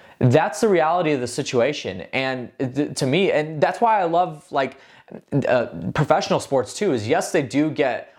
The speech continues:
awards for, like, winning their conference championships, so A F C, N F C championships.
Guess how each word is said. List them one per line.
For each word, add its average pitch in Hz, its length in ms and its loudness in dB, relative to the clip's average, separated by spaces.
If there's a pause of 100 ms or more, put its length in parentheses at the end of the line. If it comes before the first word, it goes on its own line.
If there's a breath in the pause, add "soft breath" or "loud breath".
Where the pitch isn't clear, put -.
awards 135 540 2
for, 127 600 0 (680)
like, 113 200 4
winning 131 200 4
their 113 140 2
conference - 880 -4 (320)
championships, 101 600 0
so 110 180 2
A 110 120 0
F 104 100 -2
C, 107 220 -4
N 95 100 -4
F 98 100 -6
C 107 160 -6
championships. 104 640 -2